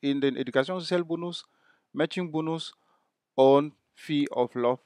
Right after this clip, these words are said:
wird auch hier kein Bonus erteilt mit dem geschenkten Gutschein von Crowd One. Aber wo Sie Bonus erhalten werden, ist nur in den Streamline Bonus.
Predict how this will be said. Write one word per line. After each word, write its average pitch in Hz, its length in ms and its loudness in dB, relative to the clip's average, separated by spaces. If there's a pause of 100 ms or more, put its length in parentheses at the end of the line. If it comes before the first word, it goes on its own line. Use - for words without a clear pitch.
wird 127 560 -2
auch 120 280 2
hier 123 220 0
kein 120 240 -6
Bonus 117 380 -8 (100)
erteilt 131 800 0 (220)
mit 127 180 -4
dem 131 260 0 (300)
geschenkten 131 580 -6 (160)
Gutschein 120 480 -6
von 117 280 -8 (360)
Crowd 104 320 -6
One. 95 140 -6 (140)
Aber 95 260 -4 (380)
wo 101 560 -4
Sie 156 360 -8 (460)
Bonus 117 400 -6
erhalten 117 640 -2
werden, 117 440 0
ist - 260 -10
nur 190 760 0 (480)
in 143 260 4
den 143 380 -2 (120)
Streamline 120 680 -2 (340)
Bonus. 101 420 -14